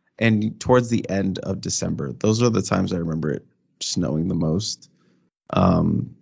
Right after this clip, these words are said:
so, yeah, and they finished the season number ten in the country in the A P. So they lost those back-to-back games. Then they lost to Virginia Tech in the A C C Championship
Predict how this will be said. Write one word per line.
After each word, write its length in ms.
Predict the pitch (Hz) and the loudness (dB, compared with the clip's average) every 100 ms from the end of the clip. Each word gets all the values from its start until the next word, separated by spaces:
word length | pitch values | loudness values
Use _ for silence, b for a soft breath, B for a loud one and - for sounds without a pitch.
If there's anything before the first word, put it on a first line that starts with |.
| - | -6
so, 120 | - | 4
yeah, 220 | 165 135 - | 6 6 4
and 120 | 123 | 4
they 60 | 131 | 4
finished 360 | 180 175 160 | 4 4 2
the 200 | 156 131 | 0 0
season 560 | 104 147 135 135 131 117 | 0 2 2 4 2 4
number 260 | 123 117 110 | 4 4 2
ten 420 | - 127 113 95 | 2 2 2 0
in 120 | 95 | -4
the 80 | 92 | -4
country 380 | 104 92 - 87 | -4 -6 -6 -6
in 80 | |
the 160 | 85 95 | -4 -6
A 40 | |
P. 360 | - 113 - - _ _ _ _ - | -6 -8 -8 -12 _ _ _ _ -16
So 640 | - 98 90 82 80 - _ _ _ _ _ | -4 0 2 2 -2 -6 _ _ _ _ _
they 100 | - | 2
lost 240 | 113 117 120 | 4 4 2
those 120 | 107 | 0
back-to-back 480 | 120 117 120 107 107 | 0 0 -2 -2 -2
games. 460 | 104 101 98 98 _ _ _ _ - | -2 -2 -4 -8 _ _ _ _ -8
Then 120 | 104 | -4
they 60 | |
lost 300 | 104 98 101 | -2 -2 -2
to 60 | 101 | -6
Virginia 360 | 95 98 95 95 | -6 -6 -6 -6
Tech 520 | - 101 101 - - _ _ _ _ _ _ | -6 -8 -8 -16 -20 _ _ _ _ _ _
in 120 | 113 90 | -6 -2
the 80 | |
A 40 | 107 | -4
C 240 | - 127 | -2 -4
C 20 | |
Championship 640 | 117 160 135 104 - 82 | 2 2 4 0 -2 -6